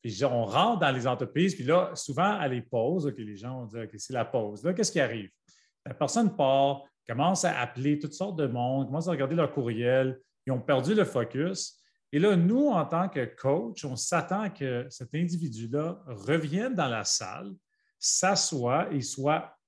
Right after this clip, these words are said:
complètement dans le moment présent pour un module stratégique qui est assez lourd sur le cerveau. C'est complètement ridicule de penser qu'ils vont être capables de le faire au niveau que nous, on recherche. Donc, moi, je les ramène dans la salle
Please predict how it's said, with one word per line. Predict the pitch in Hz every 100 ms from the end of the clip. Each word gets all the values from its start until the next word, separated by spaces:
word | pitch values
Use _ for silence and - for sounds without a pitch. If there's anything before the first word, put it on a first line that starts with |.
| _
complètement | - 226 226 170 151 185
dans | 151
le | 127
moment | 123 131 160
présent | 151 127 110 120 156 170
pour | 143 127
un |
module | 123 127 170 175
stratégique | - 127 117 104 131 175 - _ _
qui | -
est | 175
assez | 175 - 147
lourd | 127 143 151
sur | 139 123
le | 117
cerveau. | - 110 95 95 - _ _ _ _
C'est | - 139 131 135 190 -
complètement | - 196 160 117 139 156 175 -
ridicule | 123 131 110 - 147 107
de | 107
penser | - 107 110 131
qu'ils | 113
vont | 110
être | 107
capables | 131 120 143 120
de |
le | 113
faire | 101 - 120 143 170 - _ _ _
au | 139
niveau | 135 131 123 123 156
que | 151
nous, | 120 131
on | 117
recherche. | - - 113 104 - - _ _ -
Donc, | 113 101
moi, | 123 135 175 190
je | 120 131
les | 117 113
ramène | 107 127 170
dans | 151
la | 120 104
salle | - 127 160 208